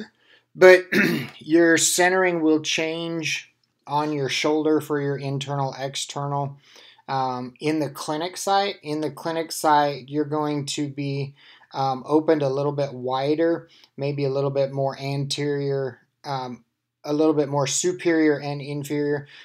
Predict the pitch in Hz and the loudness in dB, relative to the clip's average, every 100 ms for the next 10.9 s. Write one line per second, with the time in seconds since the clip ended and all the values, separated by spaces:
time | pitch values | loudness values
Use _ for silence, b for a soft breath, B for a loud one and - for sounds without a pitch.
0 | B 147 139 151 147 147 143 147 139 - | B -4 0 2 2 0 -2 -4 -4 -4
1 | 147 147 139 139 127 - 135 135 131 - | -4 -4 -4 -6 -6 -2 0 0 -4 -4
2 | 135 135 139 131 135 135 135 131 B B | -2 -2 -2 -4 -4 -4 -4 -6 B B
3 | B B 143 127 123 123 123 139 131 127 | B B -6 -4 -4 -6 -8 -6 -6 0
4 | 147 151 151 139 139 139 127 123 120 127 | 2 4 2 0 -2 -2 -6 -6 -6 -6
5 | 127 139 139 143 139 139 139 135 - 143 | -6 -8 -4 -2 2 2 2 -2 -4 -2
6 | 139 127 131 123 131 135 131 123 127 131 | -2 -2 -4 -4 -4 -2 -2 -4 -4 -6
7 | - 127 123 120 - b b b - 123 | -4 -6 -6 -8 -12 b b b -8 -6
8 | 120 120 120 120 - 139 139 127 120 - | -6 -8 -10 -10 -6 -4 -2 -4 -6 -12
9 | _ - 123 120 123 - 127 131 135 127 | _ -12 -10 -10 -14 -10 -6 -4 -4 -6
10 | 117 117 110 117 127 117 120 - | -6 -10 -10 -8 -8 -10 -14 -16